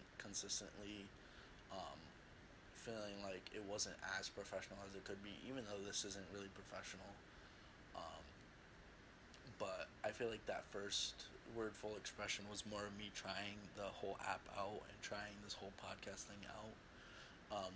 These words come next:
which I've definitely gotten more and more comfortable, uh, over time. Like, right now, I'm definitely the most comfortable I've ever been, uh, while making a podcast. I just kinda, at this point,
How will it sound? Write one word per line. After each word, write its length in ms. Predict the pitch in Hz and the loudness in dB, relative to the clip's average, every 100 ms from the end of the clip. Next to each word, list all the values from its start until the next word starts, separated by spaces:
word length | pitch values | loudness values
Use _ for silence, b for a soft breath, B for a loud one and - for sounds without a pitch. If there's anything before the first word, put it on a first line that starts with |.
| 101 | 0
which 160 | - | 6
I've 100 | 107 107 | 6 8
definitely 320 | 107 127 107 | 8 6 4
gotten 240 | 98 90 | 4 4
more 160 | 98 98 98 | 0 0 0
and 80 | 98 | -2
more 160 | 95 95 | -6 -8
comfortable, 640 | 95 98 - 92 98 95 - - - | -6 -6 -6 -6 -2 -2 -2 -8 -2
uh, 320 | 90 80 82 - - | 0 2 2 2 2
over 240 | 104 92 - | 2 0 -2
time. 240 | 92 92 98 - 101 | 0 0 -4 -4 -2
Like, 160 | 101 104 | -2 4
right 160 | 113 95 | 4 6
now, 240 | 98 98 | 4 4
I'm 160 | 101 92 | 2 0
definitely 480 | 98 - 98 92 - - | -4 -4 -6 -6 -8 -6
the 80 | 98 95 | -4 -2
most 160 | - | -2
comfortable 400 | - 92 95 95 | -2 -2 -2 0
I've 160 | 95 95 | 0 2
ever 240 | - 95 92 | 0 0 -4
been, 220 | 95 98 - - - - - - - - - - - - | -2 -4 -6 -10 -10 -10 -10 -10 -10 -10 -10 -12 -12 2
uh, 240 | 95 76 92 101 | 4 6 4 -2
while 160 | 95 98 | -4 -2
making 320 | 98 - 98 98 | -4 -4 -4 -4
a 320 | 95 85 90 - - | -4 -4 -6 -8 0
podcast. 560 | 92 95 - 90 - - - - B B B | 0 2 -2 -2 -2 -4 -8 -10 B B B
I 60 | 123 | 6
just 260 | 120 113 - | 8 4 4
kinda, 460 | 117 110 107 104 - | 4 4 4 4 2
at 100 | 104 | 2
this 140 | 101 | 2
point, 240 | 101 107 | 0 2